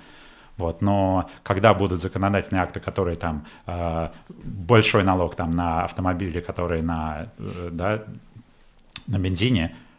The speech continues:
а там, э, а электрический, то есть вот помочь этой, этой конвертации, да, которая там уже происходит, э, и, э,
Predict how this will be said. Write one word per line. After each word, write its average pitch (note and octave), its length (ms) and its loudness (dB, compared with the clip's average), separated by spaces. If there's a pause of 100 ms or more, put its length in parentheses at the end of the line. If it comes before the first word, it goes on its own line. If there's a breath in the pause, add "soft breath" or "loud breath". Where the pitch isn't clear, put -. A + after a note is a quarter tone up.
(160 loud breath)
а F#2+ 180 4
там, F#2 420 0
э, - 40 -8 (560)
а F#2+ 160 4
электрический, F#2 580 -2
то G#2 100 -2
есть - 160 -2
вот G2 140 -2
помочь A2 400 6
этой, E2+ 340 -4
этой E2+ 420 -2
конвертации, F2+ 680 0
да, F2+ 140 0
которая F2 340 -4
там E2+ 300 -4 (260)
уже F#2+ 280 -2
происходит, D#2+ 680 -6
э, D2+ 260 -8 (540 loud breath)
и, G2 520 0 (400 loud breath)
э, - 60 -12